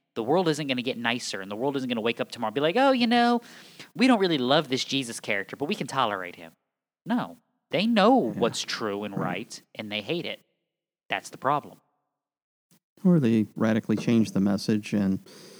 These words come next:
Speaker 1: Well, because they
Speaker 2: deny
Speaker 1: hate it.
Speaker 2: the divinity of our, our Lord. And
Speaker 1: Which is the same hatred.
Speaker 2: Right. I mean, there's, there's so many
Speaker 1: It's just
Speaker 2: things going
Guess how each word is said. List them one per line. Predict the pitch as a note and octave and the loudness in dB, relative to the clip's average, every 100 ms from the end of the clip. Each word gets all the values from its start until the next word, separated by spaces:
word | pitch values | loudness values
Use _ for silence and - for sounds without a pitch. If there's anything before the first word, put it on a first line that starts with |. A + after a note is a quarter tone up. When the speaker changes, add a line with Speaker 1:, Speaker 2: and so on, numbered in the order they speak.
| - - | -14 -2
Speaker 1:
Well, | B3+ | 0
because | E3 D#3+ | 0 4
they | C3+ | 8
Speaker 2:
deny | A#2+ A#2+ | 8 8
Speaker 1:
hate | |
it. | |
Speaker 2:
the | A#2+ | 8
divinity | A2+ G#2 A2 G#2+ A2 | 6 6 6 6 6
of | G#2+ | 6
our, | G#2 F#2+ - | 4 2 0
our | G#2 | 0
Lord. | G2+ G2+ G2+ A2+ | 2 4 2 2
And | G2+ G#2 - | 2 0 -2
Speaker 1:
Which | A3+ A#3+ | -4 -2
is | F#3+ | -2
the | |
same | F#3 G3+ F#3 | 2 2 2
hatred. | D4 - - - | 0 -2 -6 -2
Speaker 2:
Right. | A2 G2+ - | 0 0 -4
I | G#2+ | 0
mean, | A2 G#2+ | 2 4
there's, | B2+ - | 2 0
there's | D3 B2+ | -2 0
so | - | 4
many | F#3 D3 | 6 6
Speaker 1:
It's | |
just | - C#3+ B2 | 6 4 4
Speaker 2:
things | - | 2
going | B2 | 4